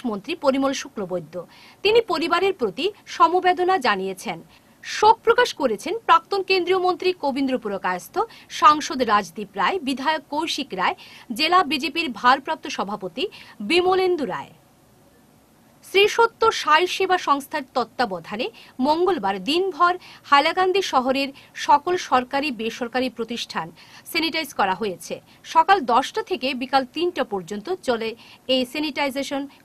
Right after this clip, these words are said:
কর্মসূচি। এই উপলক্ষে শ্রী সত্য সাই সেবা সংস্থার হাইলাকান্দি ও করিমগঞ্জ জেলা সভাপতি সঞ্জয় পাল চৌধুরী জানান, এই sanitization কর্মসূচির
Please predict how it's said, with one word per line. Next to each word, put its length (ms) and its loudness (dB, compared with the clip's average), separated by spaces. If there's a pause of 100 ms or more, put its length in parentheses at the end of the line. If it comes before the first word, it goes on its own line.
কর্মসূচি। 560 -4 (580)
এই 180 4 (140)
উপলক্ষে 540 -4 (120)
শ্রী 120 -4 (100)
সত্য 200 -4 (160)
সাই 280 2
সেবা 300 -2
সংস্থার 440 -6
হাইলাকান্দি 560 -4 (180)
ও 20 -4 (640)
করিমগঞ্জ 460 4 (100)
জেলা 240 2
সভাপতি 440 -6 (140)
সঞ্জয় 420 0
পাল 140 4 (100)
চৌধুরী 320 -6 (100)
জানান, 260 -2 (500)
এই 160 4
sanitization 760 0 (140)
কর্মসূচির 540 0